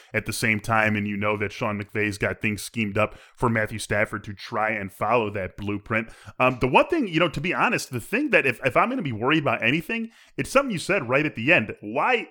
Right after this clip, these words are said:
isn't this a little higher than three and a half? I'm not saying the Rams should be going into Indy and favored by a touchdown. That would be ridiculous, but this just has the feeling of one that should be at four and a half, maybe even five with what we saw from these two teams in week one.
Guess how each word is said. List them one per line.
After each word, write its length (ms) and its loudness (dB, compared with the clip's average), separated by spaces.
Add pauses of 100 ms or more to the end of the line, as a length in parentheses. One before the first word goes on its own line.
isn't 360 -2
this 240 -4
a 40 -2
little 380 2
higher 260 2
than 140 -6
three 200 -4
and 100 -2
a 20 -4
half? 240 0
I'm 100 6
not 140 0
saying 200 0
the 60 2
Rams 280 2
should 100 -10
be 60 -10
going 240 2
into 240 -2
Indy 240 0
and 80 -10
favored 280 -2
by 120 -6
a 80 -8
touchdown. 580 -4
That 120 -6
would 100 -8
be 100 -4
ridiculous, 640 -2
but 280 -4 (420)
this 140 -2
just 180 -4
has 220 4
the 100 -2
feeling 400 0
of 120 2
one 160 0
that 120 0
should 220 -12
be 180 2
at 180 2
four 380 -6
and 100 -4
a 40 -4
half, 300 -2
maybe 260 -2
even 320 -4
five 520 2
with 120 -6
what 100 -2
we 100 -8
saw 240 2
from 180 -4
these 180 -6
two 180 -6
teams 340 -4
in 160 -4
week 200 -6
one. 280 0